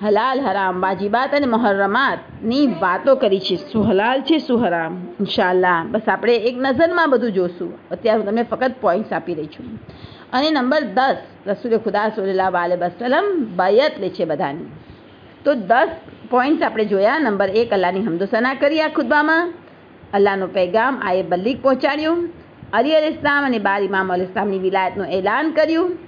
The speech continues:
રસૂલે ખુદા સલ્લલ્લાહુ અલૈહિ વસલ્લમ અલી અલૈહિસ્સલામને હાથો પર બલંદ કરીને બતાવ્યા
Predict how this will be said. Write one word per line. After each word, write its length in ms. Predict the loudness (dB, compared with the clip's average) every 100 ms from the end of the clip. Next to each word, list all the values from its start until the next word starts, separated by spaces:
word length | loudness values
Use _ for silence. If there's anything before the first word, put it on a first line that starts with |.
| -20 -20 -20 -2
રસૂલે 360 | -2 0 0 0
ખુદા 300 | 2 2 0
સલ્લલ્લાહુ 540 | 2 2 4 2 2
અલૈહિ 260 | 2 0 0
વસલ્લમ 640 | -2 -4 -4 0 2 0 -4 -10 -4
અલી 220 | 0 2
અલૈહિસ્સલામને 420 | 2 0 0 0
હાથો 300 | 0 0 -2
પર 180 | 0 0
બલંદ 520 | 2 0 2 2 2
કરીને 360 | 2 2 2 2
બતાવ્યા 720 | 2 2 2 0 2 2